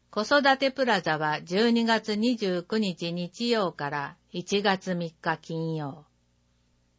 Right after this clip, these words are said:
視聴覚教育センターと地下資源館。企画展、科学操作展二。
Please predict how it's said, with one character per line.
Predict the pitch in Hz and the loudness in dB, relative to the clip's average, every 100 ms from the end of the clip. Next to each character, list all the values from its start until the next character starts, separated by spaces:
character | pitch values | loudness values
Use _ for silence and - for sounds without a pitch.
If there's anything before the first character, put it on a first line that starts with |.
| _ _ | _ _
視 | - | 2
聴 | 285 294 285 | 6 8 6
覚 | 262 262 262 | 2 2 -2
教 | 247 247 262 262 | 2 4 6 6
育 | 247 254 247 | 4 0 0
セ | 240 233 | 2 0
ン | 190 | 0
タ | - 165 156 | 0 0 0
ー | |
と | - 156 143 - | -4 -6 -6 -10
地 | - - | -14 2
下 | 240 | 2
資 | 226 220 | 2 -4
源 | 185 175 151 - | -2 -2 -4 -8
館。 | - 135 - _ _ _ _ _ _ _ _ _ _ _ _ _ | -10 -10 -12 _ _ _ _ _ _ _ _ _ _ _ _ _
企 | - - | -20 0
画 | 269 277 269 | 2 4 0
展、 | 254 185 160 - _ _ _ _ | 2 -2 -2 -8 _ _ _ _
科 | 220 | 2
学 | 262 285 277 285 | 6 4 2 -4
操 | 269 262 269 262 | 2 4 4 2
作 | 254 240 | 0 -2
展 | - 175 147 - _ _ | -2 -4 -6 -10 _ _
二。 | 180 190 196 | -4 -2 -4